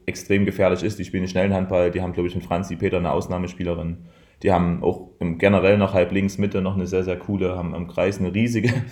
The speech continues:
<laughs> eine riesige Spielerin einfach, eins dreiundneunzig groß, haben jetzt noch was nachverpflichtet.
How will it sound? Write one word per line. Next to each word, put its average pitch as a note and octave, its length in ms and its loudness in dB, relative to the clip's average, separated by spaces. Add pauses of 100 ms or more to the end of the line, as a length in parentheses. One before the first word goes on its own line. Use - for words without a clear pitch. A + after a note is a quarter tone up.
(120)
<laughs> - 320 -18
eine G2 120 4
riesige A2+ 320 4
Spielerin A2+ 460 4
einfach, G#2+ 340 0
eins G2 220 -2
dreiundneunzig G2 640 0
groß, G2 300 0
haben F#2 140 -2
jetzt F#2 160 -6
noch F#2 140 -2
was F2 200 2
nachverpflichtet. F#2 840 -2